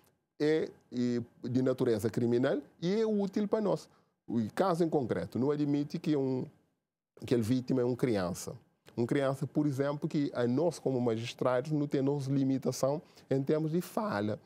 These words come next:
de crianças que têm certos traumas derivados de aquela coisa que praticaram com ele.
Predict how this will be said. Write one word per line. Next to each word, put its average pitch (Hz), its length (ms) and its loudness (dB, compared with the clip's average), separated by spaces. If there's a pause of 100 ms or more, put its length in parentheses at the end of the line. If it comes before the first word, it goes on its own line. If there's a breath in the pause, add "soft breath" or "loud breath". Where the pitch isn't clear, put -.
(220 loud breath)
de 135 440 0
crianças 147 540 0
que 165 120 -2
têm 156 220 0
certos 180 420 -2
traumas 139 440 2
derivados 147 560 0
de 160 80 -4
aquela 170 200 -2
coisa 160 320 0
que 160 120 -2
praticaram 165 500 0
com 160 120 0
ele. 110 100 -2